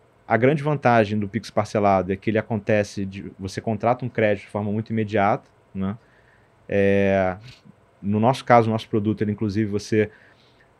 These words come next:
é, já tem esse limite pré-aprovado, porque muitas vezes o cliente, ele tem um cartão de crédito, então eu uso esse limite,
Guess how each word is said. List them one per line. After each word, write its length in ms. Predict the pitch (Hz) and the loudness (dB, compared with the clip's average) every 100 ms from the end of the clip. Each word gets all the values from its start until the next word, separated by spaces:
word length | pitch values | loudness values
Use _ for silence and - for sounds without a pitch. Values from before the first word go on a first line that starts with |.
| _ _ | _ _
é, 200 | - 101 | -4 0
já 140 | 98 117 | 2 0
tem 180 | - 143 | 2 0
esse 160 | 143 | 0
limite 300 | 123 117 117 | -2 0 -2
pré-aprovado, 760 | - 113 110 117 101 107 123 104 | -2 0 2 0 0 2 0 -2
porque 240 | - 92 | -12 -8
muitas 220 | 101 104 104 | -6 -4 -4
vezes 180 | 110 | -6
o 40 | - | -6
cliente, 260 | 110 104 | -6 -6
ele 60 | 107 | -6
tem 160 | - 127 | -2 -2
um 60 | |
cartão 320 | 143 110 120 | -2 -4 -4
de 80 | 107 | -4
crédito, 420 | - 104 98 95 - | -2 0 0 -2 -8
então 220 | - 107 | -4 0
eu 100 | 117 | 2
uso 300 | 110 135 143 | 2 2 2
esse 160 | 120 - | -2 -4
limite, 580 | 117 113 110 98 - | -4 -2 -2 -6 -14